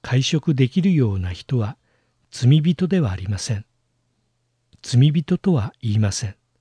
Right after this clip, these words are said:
ところが聖書では、そういう一緒に会食できる普通の人が罪人と呼ばれているのです。では、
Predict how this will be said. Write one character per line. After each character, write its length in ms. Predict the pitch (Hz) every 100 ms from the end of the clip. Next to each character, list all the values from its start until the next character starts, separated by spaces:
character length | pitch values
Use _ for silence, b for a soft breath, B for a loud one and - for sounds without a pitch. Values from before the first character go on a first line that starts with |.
| _ _ _ _ _ _ _ _ _ -
と 120 | 147
こ 140 | 190 190
ろ 80 |
が 120 | 151 110
聖 200 | 190 175
書 180 | -
で 120 | 107 98
は、 220 | 92 - _ _ _ _
そ 280 | - - 123
う 60 | 127
い 220 | 123 131
う 100 | -
一 100 | 127
緒 240 | - - 139
に 120 | 131
会 240 | - 151
食 300 | - 175 170
で 100 | 143
き 140 | 135 165
る 80 | 110
普 160 | -
通 180 | - 175 170
の 140 | 160
人 240 | - 190
が 180 | 135 101 _ _ _ _ _ -
罪 320 | - 113 127
人 240 | 139 139
と 140 | 135 131
呼 120 | 95
ば 160 | 110
れ 120 | 120 117
て 120 | 117
い 120 | 104
る 100 | 110
の 120 | 95
で 120 | -
す。 260 | - - _ _ _ _ _ _ _ _ _ _ _ _ -
で 260 | 117 123
は、 240 | 127 98